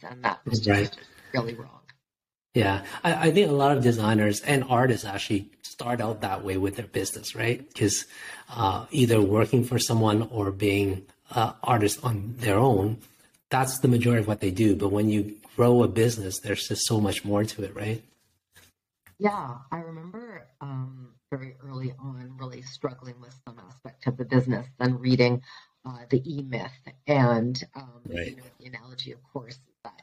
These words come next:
Speaker 1: just because you love ice cream doesn't mean you're going to be good at owning an ice cream store.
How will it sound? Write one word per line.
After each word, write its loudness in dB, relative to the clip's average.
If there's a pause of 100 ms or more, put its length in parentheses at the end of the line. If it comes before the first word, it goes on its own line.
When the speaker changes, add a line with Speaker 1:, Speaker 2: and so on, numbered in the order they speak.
Speaker 1:
just -4
because -14
you -18
love -16 (100)
ice 6
cream -10
doesn't -12
mean -2
you're -12
going -18
to -20
be -12
good -2 (320)
at -10 (100)
owning -12
an -2
ice 0
cream -8
store. 0